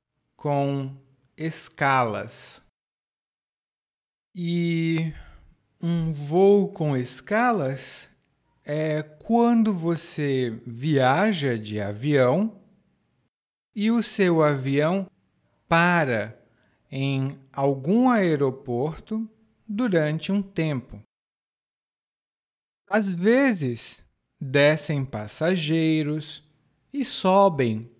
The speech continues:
outros passageiros, mas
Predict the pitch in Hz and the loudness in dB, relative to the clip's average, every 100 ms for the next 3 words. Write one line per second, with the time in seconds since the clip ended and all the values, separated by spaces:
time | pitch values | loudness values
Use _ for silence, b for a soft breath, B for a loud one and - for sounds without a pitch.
0 | _ 151 160 160 170 170 - 160 156 190 | _ 2 2 2 -2 -2 0 -2 0 -2
1 | 180 147 135 117 104 110 - - _ _ | -4 -2 -2 -2 -6 -12 -18 -20 _ _
2 | _ _ _ _ _ - 156 156 151 151 | _ _ _ _ _ -2 2 4 2 0
3 | - | -6